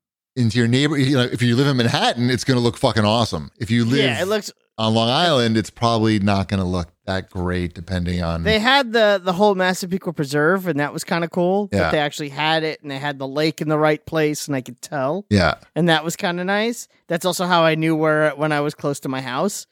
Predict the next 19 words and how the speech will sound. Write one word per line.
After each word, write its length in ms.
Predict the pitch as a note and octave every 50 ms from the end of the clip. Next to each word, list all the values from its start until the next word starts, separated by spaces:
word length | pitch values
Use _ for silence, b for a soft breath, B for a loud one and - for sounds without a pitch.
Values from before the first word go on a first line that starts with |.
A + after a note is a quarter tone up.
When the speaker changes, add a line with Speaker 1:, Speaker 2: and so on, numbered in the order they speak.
| _ _ _ _ _ _ _ _ -
Speaker 2:
But, 420 | F#3+ F3 E3+ D#3+ D#3+ D#3 D#3 C3+ _ _ _ _ _ _ -
yeah, 320 | E3+ D#3+ C3 A#2 A#2+ C#3+ D3+
e-, 40 | -
everything 400 | - F3 F3 F3+ F3 F3 E3+ D#3+
from 160 | E3 E3+ D#3
there 160 | D#3 D#3 D#3+
is 80 | D#3+ E3
pretty 220 | - - F3 D#3 C#3+
murky. 500 | C#3 C#3 C#3 D3+ D#3 _ - E3 D#3 D#3
Speaker 1:
Sure. 360 | E3 - B2+ G2+ D#2+ C#2+ - - -
Speaker 2:
I 140 | F#3+ G3+
was 180 | G3 G3 G3 F#3+
disappointed 720 | - G#3 A3+ A3 - A3 - - A3 G#3 G3+ F#3 E3+ G3 F3+
also 540 | F3+ F3+ F#3 - - G3+ F#3 F3 F3 F3+ F3+
in 300 | D#3 E3+ E3 D#3+ D#3 C#3+
the 100 | C#3+ C#3
University 680 | C#3+ D3 E3 D#3+ D#3 D3 D#3+ E3 - - D3+ C#3 B2
of 100 | A2+ -
Pittsburgh. 580 | - A3 G#3 - - A#3 A3+ A3 A3 G#3+ _